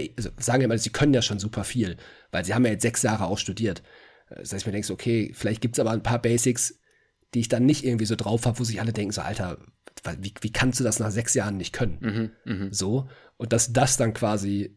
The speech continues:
Speaker 1: dass das in der Prüfung quasi zum Vorschein kommt und dass man das einfach sieht und dass ich dann halt deswegen halt durchfalle oder so, was wahrscheinlich eine irrationale Angst ist,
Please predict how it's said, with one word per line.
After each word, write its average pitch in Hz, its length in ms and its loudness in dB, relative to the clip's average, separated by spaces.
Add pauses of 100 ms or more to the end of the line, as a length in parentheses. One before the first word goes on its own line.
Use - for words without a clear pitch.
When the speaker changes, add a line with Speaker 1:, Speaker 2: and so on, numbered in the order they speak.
(120)
Speaker 1:
dass - 320 -2
das - 220 0
in 135 80 2
der 117 60 4
Prüfung 127 380 2
quasi 107 280 0
zum - 160 -6
Vorschein 127 400 4
kommt 113 200 0
und 101 80 0
dass 107 140 0
man 113 60 -2
das 107 100 -2
einfach 101 260 -4
sieht 151 360 2 (300)
und 82 100 -10
dass - 80 -2
ich - 80 -2
dann 120 160 4
halt 113 160 2
deswegen 107 340 2
halt 95 260 -6
durchfalle 92 560 -4
oder 73 140 -6
so, 76 160 -8
was - 280 0 (120)
wahrscheinlich 117 400 0
eine 117 80 2
irrationale 117 560 2
Angst 147 300 2
ist, 147 180 0